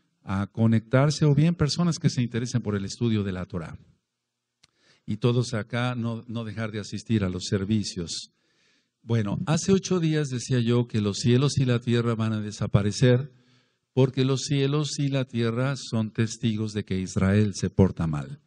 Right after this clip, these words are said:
Eso ya lo vimos hace ocho días. Simplemente déjenme, eh, eh, acabar esa parte para que quede mejor comprendida.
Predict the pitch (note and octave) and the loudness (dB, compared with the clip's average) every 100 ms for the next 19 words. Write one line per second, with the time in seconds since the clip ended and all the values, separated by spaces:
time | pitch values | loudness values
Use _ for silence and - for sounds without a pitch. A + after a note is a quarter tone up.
0 | _ _ _ B2+ - A#2 A2+ A2 A2 A2 | _ _ _ -2 0 0 0 0 0 -2
1 | G#2 - F2 - G2 - C3+ C3 F#2 - | -4 -6 -6 -4 -4 2 2 4 0 -6
2 | - _ _ _ - - F#3+ F#3+ D#3 C#3+ | -18 _ _ _ -6 2 2 4 2 2
3 | C#3+ C#3 D3 C#3+ A#2+ D3 D3+ D#3+ D3+ D3+ | 2 2 -2 -2 -6 -8 -6 -6 -4 -2
4 | D#3 D3+ _ A#2 A2 G#2 G2 F#2 F2 - | -4 -6 _ -6 -2 -2 -4 -6 -8 -14
5 | _ G#2+ G2 G2 - _ G2 F#2+ A2 A2 | _ -10 -8 -8 -10 _ -12 -10 -6 -2
6 | C3 C3 - B2 C3+ - B2 A2+ G#2+ A2 | -2 -2 -2 0 0 0 0 0 0 -2
7 | - F#2 F#2 G2 - A2+ A2+ G#2 F#2+ - | -2 -4 -4 -10 -4 -2 0 -2 -4 -6
8 | G2+ F#2+ F#2+ F2 F2 D2+ | -4 -2 -2 -2 -2 -2